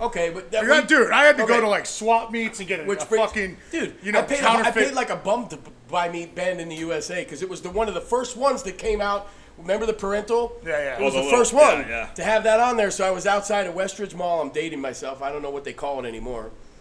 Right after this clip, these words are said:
Speaker 1: Standing out there and telling this guy, like, "Hey, can you go and buy?" Of course it was cool.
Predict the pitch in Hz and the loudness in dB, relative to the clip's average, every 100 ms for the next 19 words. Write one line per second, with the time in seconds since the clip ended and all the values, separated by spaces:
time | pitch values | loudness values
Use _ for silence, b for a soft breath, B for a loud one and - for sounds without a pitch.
0 | b - - 196 190 185 180 180 175 175 | b -20 -4 -4 -2 -2 -2 -2 -8 -6
1 | 180 151 175 165 127 123 156 - 120 120 | -6 -8 -4 -4 -4 -8 -12 -14 -18 -14
2 | 131 131 117 139 135 B B 202 - 339 | -14 -14 -10 -10 -10 B B -12 -8 -6
3 | - 196 - - 165 113 | -6 -10 -12 -8 -8 -8